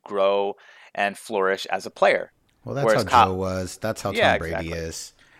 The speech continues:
Speaker 1: And that's how most quarterbacks are, to be honest. But there was a, a degree of, of, in his tone and inflection that gave me the impression that he did not feel completely confident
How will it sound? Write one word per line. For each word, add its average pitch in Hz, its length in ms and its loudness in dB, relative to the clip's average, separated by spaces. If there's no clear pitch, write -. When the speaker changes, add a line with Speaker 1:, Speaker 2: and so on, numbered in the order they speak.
Speaker 1:
And 208 80 -8
that's 240 160 -2
how 240 80 0
most 160 260 0
quarterbacks 185 420 0
are, 175 120 -4
to - 100 -16
be 135 100 -4
honest. 127 320 -4
But 214 320 -2
there 123 200 -4
was 123 320 0
a, 175 240 -10
a 120 80 -6
degree 110 400 -8
of, 131 260 -4
of, 104 400 -4
in 110 120 -12
his 120 280 -14
tone 113 380 -6
and 131 100 -10
inflection 107 540 -8
that - 240 -4
gave 104 260 -6
me 127 140 -12
the 135 100 -12
impression 98 480 -8
that 95 80 -14
he 92 140 -20
did 98 120 -14
not 92 220 -10
feel 90 340 -14
completely 92 540 -18
confident 87 560 -14